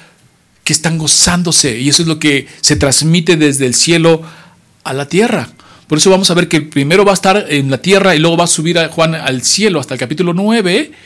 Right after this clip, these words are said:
Y luego otra vez del capítulo nueve adelante va a estar hablando de la tierra y hablando del cielo. ¿Por qué? Porque hay una relación.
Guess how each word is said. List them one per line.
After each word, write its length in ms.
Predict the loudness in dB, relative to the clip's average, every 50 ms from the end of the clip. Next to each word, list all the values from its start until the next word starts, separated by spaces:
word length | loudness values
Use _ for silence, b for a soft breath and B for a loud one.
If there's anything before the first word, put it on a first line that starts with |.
| B B B B B B B B B
Y 40 | 0
luego 200 | 2 2 4 2
otra 160 | 2 2 0
vez 160 | 0 0 2 0
del 100 | 0 -2
capítulo 320 | -2 -2 -2 0 0 2
nueve 160 | 2 2 4
adelante 340 | 4 4 4 2 2 2 0
va 100 | 0 0
a 20 |
estar 260 | 2 2 0 0 0 -4 -14 -14 -14 -12
hablando 400 | -10 -6 -2 -2 0 0 0 0
de 60 | 0
la 100 | 0 0
tierra 280 | 2 0 0 2 0 0
y 100 | 0 0
hablando 380 | 0 0 2 0 2 2 0
del 160 | -2 -2 -2 -2
cielo. 440 | -2 -2 -2 -2 -4 -4 -8 -10 B B B B B B B B B
¿Por 140 | -6 -4 0
qué? 120 | 0 -2
Porque 280 | -2 -2 -6 -2 -2 -2
hay 100 | 0 0
una 160 | -2 -2 -2
relación. 800 | -2 -2 -2 -2 -2 -4 -2 -2 -2 -2 -4 -4 -4 -6 -8